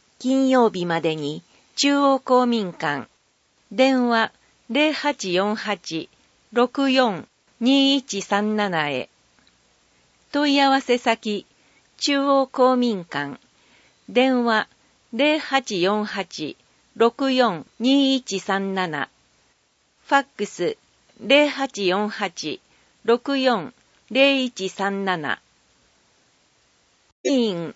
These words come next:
募集。環境審議会委員を募集します。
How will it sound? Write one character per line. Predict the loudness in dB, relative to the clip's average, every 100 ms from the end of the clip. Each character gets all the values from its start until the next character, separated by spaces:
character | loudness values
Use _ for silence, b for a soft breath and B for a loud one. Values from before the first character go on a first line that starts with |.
| -2
募 | -2
集。 | 0 0 0 0 -4 -10 _ _ _ _ _ 0
環 | 2 2
境 | 0 2 2
審 | 2 0 0
議 | -2 -4
会 | 2 2 2 -2
委 | -2 0
員 | -2 -4 -4
を | -6 -6 -4
募 | -2
集 | 2 2 2
し | -2 -2
ま | -4
す。 | -4 -16